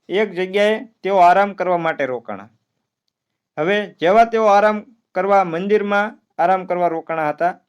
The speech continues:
તો તેઓ જેવો આરામ કરવા બેઠા કે આંધી તુફાન ચાલુ થઈ ગયું. એટલે તેઓ ત્યાં ને ત્યાં રોકાણા અને એમ કરતાં કરતાં અંધારું થઈ ગયું. તો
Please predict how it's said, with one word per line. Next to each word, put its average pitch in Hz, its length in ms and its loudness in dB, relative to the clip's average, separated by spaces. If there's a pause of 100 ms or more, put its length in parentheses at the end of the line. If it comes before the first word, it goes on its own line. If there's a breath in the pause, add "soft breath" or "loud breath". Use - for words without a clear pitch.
(500)
તો 180 360 -4 (680)
તેઓ 202 200 0
જેવો 185 260 2
આરામ 226 480 4
કરવા 220 280 0
બેઠા 202 500 0 (220)
કે 180 260 -2
આંધી 185 480 -2
તુફાન 180 380 -2
ચાલુ 160 300 -2
થઈ 123 180 -12
ગયું. 107 260 -16 (280)
એટલે 190 440 -4 (220)
તેઓ 196 220 -2
ત્યાં 196 260 -2
ને 208 120 -4
ત્યાં 202 440 -6
રોકાણા 151 540 -4 (500)
અને 190 360 -4 (320)
એમ 202 220 -2
કરતાં 202 300 -6
કરતાં 175 300 -4
અંધારું 175 380 2
થઈ 131 180 -8
ગયું. - 300 -16 (500)
તો 185 360 -2